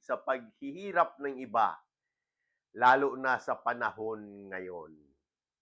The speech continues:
Paano tayo maging ilaw at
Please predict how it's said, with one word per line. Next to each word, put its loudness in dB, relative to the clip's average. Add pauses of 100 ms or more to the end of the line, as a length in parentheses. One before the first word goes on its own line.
(1800)
Paano 0
tayo 2
maging -6
ilaw -6 (400)
at -20